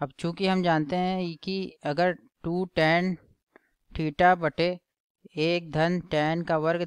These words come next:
थीटा हो, तो उसे हम ये साइन का वर्ग थीटा का सूत्र होता है,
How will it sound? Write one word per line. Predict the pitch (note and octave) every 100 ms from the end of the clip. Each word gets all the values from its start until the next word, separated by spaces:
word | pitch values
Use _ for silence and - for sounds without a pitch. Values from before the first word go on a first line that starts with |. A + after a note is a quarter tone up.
| -
थीटा | D#3+ - D#3
हो, | C#3+ E3+ - _ _ _ -
तो | D#3
उसे | D#3 - F#3
हम | F3+ G3 G3 _ _ _ D3+
ये | D#3 F3+
साइन | - - - - E3 D#3 F3+ G3 - _ _ _ -
का | D#3+
वर्ग | E3 F3+ F3
थीटा | F3 D#3 F3+
का | F3+
सूत्र | F3+ F3 E3 D3
होता | C#3 - B2+
है, | C3